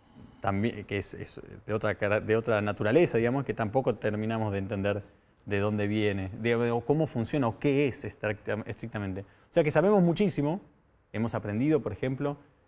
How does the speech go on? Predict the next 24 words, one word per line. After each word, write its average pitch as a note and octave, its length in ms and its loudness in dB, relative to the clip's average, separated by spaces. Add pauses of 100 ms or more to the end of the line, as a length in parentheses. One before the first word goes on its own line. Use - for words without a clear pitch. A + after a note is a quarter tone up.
lo G#2 120 -2
que G#2 80 -8
te G#2 120 -4
decía G2+ 340 0
hace G#2+ 120 -6
un G#2 80 -4
rato A2+ 260 0
de G2+ 160 -2
la G2+ 180 -2
cantidad G#2 320 -4
de A2 80 0
planetas A#2 640 -2 (420)
que A2 100 0
hay A2 140 2
en G2+ 120 -2
el, F#2+ 320 -4
en F#2+ 360 -6
la F#2+ 100 -4
Vía G2 140 -4
Láctea, A2+ 540 0 (280)
cuáles B2 220 2
son B2 140 -2
sus A2+ 140 -10
características. G#2+ 880 -2